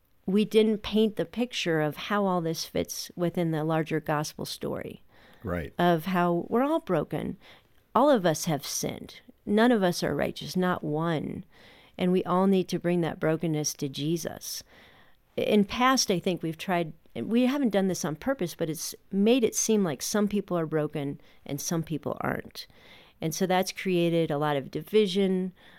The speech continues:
Speaker 1: a lot of shame, hesitation of people admitting their brokenness and bringing it to God. It's more been a performance. Like, if you
Speaker 2: Mm.
Speaker 1: follow the rules, God's gonna bless you. Instead of,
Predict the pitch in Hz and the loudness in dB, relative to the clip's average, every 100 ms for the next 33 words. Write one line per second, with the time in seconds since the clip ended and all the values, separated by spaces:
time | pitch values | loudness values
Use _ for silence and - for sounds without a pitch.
0 | - _ 147 143 139 120 - - 190 180 | -20 _ -6 -4 -4 -4 -4 0 2 2
1 | 180 185 185 190 - - - _ - 175 | 2 2 0 -2 -8 -20 -20 _ -8 -2
2 | 190 196 160 180 170 - 196 190 147 - | 0 -2 -2 -2 0 0 0 0 -2 -4
3 | 175 - 156 143 147 151 156 180 190 185 | -4 -2 -4 -2 -2 -2 0 0 0 0
4 | 175 170 170 180 180 175 - 156 147 156 | -2 -2 -2 -2 -4 -6 -6 -6 -4 -2
5 | 175 185 - - 190 180 190 208 214 - | 0 -2 -4 -8 -4 -4 -2 -4 -6 -12
6 | - - 175 - 202 208 202 190 - 175 | -20 -10 -6 2 4 4 2 -2 -2 -6
7 | - 180 175 139 - - - - - 160 | -4 -2 -2 -2 -6 -12 -12 -10 -4 -4
8 | 160 156 202 202 214 208 202 190 180 175 | -2 0 0 4 4 6 4 4 2 2
9 | 170 - - - - - 156 180 - 170 | 0 -6 -14 -20 -12 -2 0 0 0 -2
10 | 151 156 175 - - 143 151 - - - | -2 -2 -4 -2 -2 -2 -4 -12 -20 -20
11 | - 160 - 196 190 170 - | -8 -6 -2 2 2 2 -6